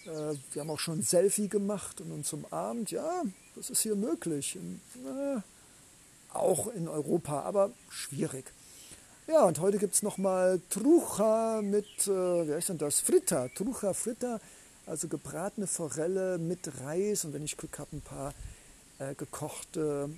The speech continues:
Kartoffeln und mit Bohnen. Und ich bin dankbar und ich freue mich. Und mir läuft das Wasser im Munde zusammen und ja,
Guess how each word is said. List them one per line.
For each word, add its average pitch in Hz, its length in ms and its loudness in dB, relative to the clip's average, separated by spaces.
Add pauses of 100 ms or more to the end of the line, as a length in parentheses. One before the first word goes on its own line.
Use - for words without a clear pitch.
(140)
Kartoffeln 151 760 -4
und 170 100 -4
mit - 220 -2
Bohnen. 202 600 2 (680)
Und 151 80 -8
ich 151 100 -6
bin 220 160 -4
dankbar 160 520 -4 (1000)
und 165 100 -4
ich 175 140 2
freue 240 240 2
mich. 139 320 0 (260)
Und 160 100 -6
mir 151 40 -2
läuft 185 240 0
das 165 140 0
Wasser 190 240 2
im 226 60 0
Munde 233 240 0
zusammen 226 420 2
und 208 180 0 (1200)
ja, 320 140 2